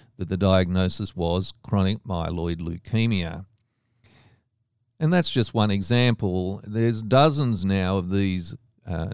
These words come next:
translocations that we find in different types of leukemia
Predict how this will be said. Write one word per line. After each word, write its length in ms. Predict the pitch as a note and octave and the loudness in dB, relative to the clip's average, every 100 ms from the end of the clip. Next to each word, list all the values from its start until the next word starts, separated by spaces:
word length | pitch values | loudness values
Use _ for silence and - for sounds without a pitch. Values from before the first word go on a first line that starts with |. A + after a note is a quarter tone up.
| - | -4
translocations 1400 | - C3 B2+ A#2 G#2 - A2 B2+ - G2 F2 G#2+ C#3+ - | 2 2 4 0 -2 0 2 2 2 -2 0 0 -2 -4
that 160 | F2+ F2+ | -8 -6
we 100 | F#2+ | -8
find 540 | - G#2 F#2 G2 F#2+ | -2 0 2 2 0
in 160 | F2 F2 | -2 0
different 400 | B2 - A2 - | -2 0 -4 0
types 360 | G2 F#2 - | 0 0 -2
of 120 | F2+ | -6
leukemia 800 | F#2 F2+ E2 G2+ F2+ E2+ F2 C3+ | -2 -4 -2 -2 -2 -2 -2 -2